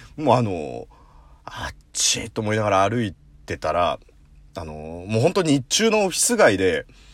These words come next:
もう炎天下だから人歩いてないのよ、全然。で、あの、繁華街っていうよりはほんとビジネス街を歩いてた感じだったんで。そしたらさ、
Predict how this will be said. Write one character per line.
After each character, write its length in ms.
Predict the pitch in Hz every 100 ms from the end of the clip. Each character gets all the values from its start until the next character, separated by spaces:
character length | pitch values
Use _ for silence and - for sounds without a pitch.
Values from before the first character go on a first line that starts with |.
| - - - - _ - - -
も 180 | 110 98
う 20 | 135
炎 160 | 170
天 220 | 202 185
下 80 | 117
だ 80 | 90
か 60 | 76
ら 60 |
人 300 | - - 220 -
歩 280 | 120 196 339
い 60 |
て 120 | 123
な 240 | 95 101 185
い 120 | 285
の 120 | 92
よ、 140 | 69 -
全 640 | - - 98 131 175 185
然。 340 | 151 135 139 117 - - - - - - - - - - - - - -
で、 80 | 113
あ 60 |
の、 80 | 110
繁 200 | 160 247
華 120 | 302
街 100 | 233
っ 40 | 135
て 100 | 113
い 20 |
う 40 |
よ 0 |
り 40 | 95
は 60 |
ほ 60 | 156
ん 20 |
と 80 | 139
ビ 100 | 117
ジ 100 | 160
ネ 80 | 196
ス 120 | 156
街 80 | 107
を 120 | 92
歩 60 |
い 40 | 98
て 60 |
た 60 | -
感 160 | 87 82
じ 60 |
だ 80 | 80
っ 20 |
た 120 | -
ん 80 | 65
で。 80 | 60 - - - - - - - -
そ 100 | 110
し 100 | -
た 80 | 120
ら 80 |
さ、 160 | -